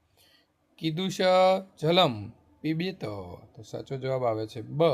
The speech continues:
વસ્ત્રપૂતમ જલમ પીબેત. પ્રશ્ન નંબર આઠ, ઉદાહરણની અંદર બતાવ્યા પ્રમાણે ક્રિયાપદ પરિવર્તન કરવાનું છે અને આપેલા ધાતુઓનો યોગ્ય રૂપ બનાવવાનો છે. પા તો પીપ,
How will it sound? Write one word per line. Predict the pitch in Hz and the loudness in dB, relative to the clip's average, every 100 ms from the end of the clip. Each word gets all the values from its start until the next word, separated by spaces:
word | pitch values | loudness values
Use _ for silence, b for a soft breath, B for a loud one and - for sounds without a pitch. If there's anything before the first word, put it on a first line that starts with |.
| 92 - _ _ _ - | -2 -8 _ _ _ -8
વસ્ત્રપૂતમ | 135 151 196 190 160 156 170 123 98 104 | -6 -4 -4 -2 -2 0 -2 -2 -10 -10
જલમ | 131 135 160 175 | -6 -2 -2 -4
પીબેત. | 156 107 113 131 - 92 87 85 - - _ _ _ b b b _ | -8 -10 -8 -8 -10 -14 -14 -16 -18 -20 _ _ _ b b b _
પ્રશ્ન | 135 135 170 170 | -12 -8 -6 -4
નંબર | 143 131 156 - | -4 -4 -6 -6
આઠ, | 131 101 - - - _ _ _ | -6 -6 -10 -16 -20 _ _ _
ઉદાહરણની | 156 170 208 208 208 208 202 | -2 6 8 10 6 4 2
અંદર | 185 170 175 | 2 4 4
બતાવ્યા | 147 127 143 147 165 | 4 4 4 6 6
પ્રમાણે | 156 160 160 160 156 | 4 2 2 2 0
ક્રિયાપદ | - 135 151 147 143 139 | -2 2 2 4 0 0
પરિવર્તન | 139 123 139 143 143 156 151 | 0 0 0 0 0 -2 0
કરવાનું | 156 156 156 165 | 2 4 2 0
છે | 156 170 180 185 | -2 -2 0 0
અને | 131 127 | 2 0
આપેલા | 123 - 151 165 | 0 0 2 2
ધાતુઓનો | 156 131 117 127 127 143 | 0 -4 -4 -4 -2 -2
યોગ્ય | 131 110 110 131 | -4 -6 -2 -2
રૂપ | 131 131 190 | 0 -4 -4
બનાવવાનો | 214 185 131 113 101 | 0 2 0 -2 -8
છે. | - - 92 101 - _ _ b b b _ - | -14 -18 -18 -18 -20 _ _ b b b _ 2
પા | 170 175 | 6 6
તો | 170 | 4
પીપ, | 147 170 190 | 0 -2 -4